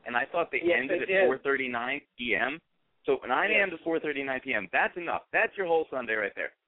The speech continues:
Speaker 1: So to come back
Speaker 2: Right.
Speaker 1: to this shit as eleven made me feel a certain way. But between some actions I remembered and what the lady told me, we got the internet back up,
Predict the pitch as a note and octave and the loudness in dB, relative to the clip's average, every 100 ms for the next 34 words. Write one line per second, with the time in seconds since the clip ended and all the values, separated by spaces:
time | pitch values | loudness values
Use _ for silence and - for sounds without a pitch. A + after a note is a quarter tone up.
0 | _ - D#3+ C#3 D3 B2+ F3 A#3 F3+ C#3+ | _ -6 -4 -4 -6 0 0 2 -2 -6
1 | - C3+ A#2 G#2+ G#2+ A2+ D#3+ D3+ G#2+ G2 | -8 -8 -6 -6 -6 -2 -2 0 -6 -10
2 | _ _ A#2 B2+ A#2+ - D#3 B2+ - A2+ | _ _ -4 -4 -4 -4 -2 -2 -2 -6
3 | F#2 F#2 E2+ D#2 _ _ C3+ C3 C#3 - | -4 -4 -4 -4 _ _ -4 -4 -4 -4
4 | G3 G#3+ G3 - F#3 F3+ E3 D#3+ - D#3 | -2 -2 -4 -2 -2 2 4 4 2 -2
5 | D3+ C#3+ C#3 C#3 C#3 C3 A#2+ A#2 C3 D3+ | 0 0 0 0 -2 -2 -4 -2 -2 -2
6 | B2+ D3 D#3+ D3 - C#3+ C#3+ B2+ A#2+ A2 | 0 4 4 2 -2 2 2 2 -4 -6
7 | - _ - B2+ A#2+ D#3 F#3+ - E3 D#3+ | -10 _ -8 -4 0 2 2 0 -4 -2
8 | D3 C3+ B2+ C3+ D3+ D3+ A#2 G2 | 0 -2 -2 0 0 0 0 0